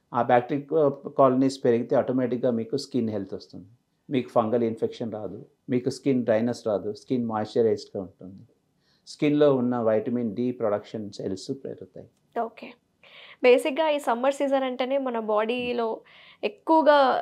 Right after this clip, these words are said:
Speaker 2: స్వెట్ గ్లాండ్స్
Speaker 1: అవును.
Speaker 2: సింథసిస్ ఎక్కువ జరుగుతుంది.
Speaker 1: అవును.
Speaker 2: So ఈ టైంలో అభ్యంగం చేసుకోవడం మంచిదేనా?
Speaker 1: ఈ టైంలో కూడా చేసుకోవచ్చు.
Speaker 2: చేసుకోవచ్చు.
Speaker 1: But, uh, you should avoid during, uh, midday, ఆ టైంలో చేసుకోకూడదు.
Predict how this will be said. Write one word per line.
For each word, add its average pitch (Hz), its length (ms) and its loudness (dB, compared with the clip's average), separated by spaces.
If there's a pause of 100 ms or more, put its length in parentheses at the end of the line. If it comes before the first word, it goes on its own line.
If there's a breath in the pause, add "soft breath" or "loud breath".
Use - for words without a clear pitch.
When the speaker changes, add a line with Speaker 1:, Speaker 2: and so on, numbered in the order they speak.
Speaker 2:
స్వెట్ 247 340 -2
గ్లాండ్స్ 277 400 4
Speaker 1:
అవును. 208 580 -2
Speaker 2:
సింథసిస్ 262 420 -2
ఎక్కువ 247 240 -2
జరుగుతుంది. 208 560 -2
Speaker 1:
అవును. - 400 -20
Speaker 2:
So - 180 -4
ఈ 262 160 0
టైంలో 302 360 0
అభ్యంగం 269 460 0
చేసుకోవడం 233 460 -4
మంచిదేనా? 214 480 -10 (400)
Speaker 1:
ఈ 165 100 -2
టైంలో 185 320 -4
కూడా 247 220 -6
చేసుకోవచ్చు. - 640 -10 (220)
Speaker 2:
చేసుకోవచ్చు. - 280 -8
Speaker 1:
But, 202 200 4
uh, 175 240 2
you 160 180 0
should 160 260 -6
avoid 139 400 2 (240)
during, 120 340 -2 (120)
uh, 110 200 -10 (440)
midday, 104 560 0 (640)
ఆ 113 200 -4
టైంలో 92 420 -4
చేసుకోకూడదు. - 760 -16